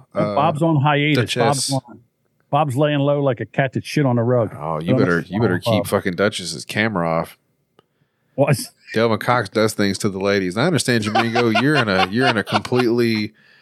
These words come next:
Speaker 1: platonic relationship with the lovely Duchess, and she's, I think she's a happily married woman.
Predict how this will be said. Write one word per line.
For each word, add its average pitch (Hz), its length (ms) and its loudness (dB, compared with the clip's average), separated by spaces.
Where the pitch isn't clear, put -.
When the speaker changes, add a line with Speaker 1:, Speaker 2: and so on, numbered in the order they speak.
Speaker 1:
platonic 113 480 0
relationship 107 720 0
with 98 200 -2
the 95 100 -4
lovely 90 340 0
Duchess, 92 440 0
and 87 100 -10
she's, 92 380 -6
I 80 120 -4
think - 200 -14
she's - 240 -12
a 71 60 -10
happily 73 340 -8
married 76 300 -6
woman. 76 340 -4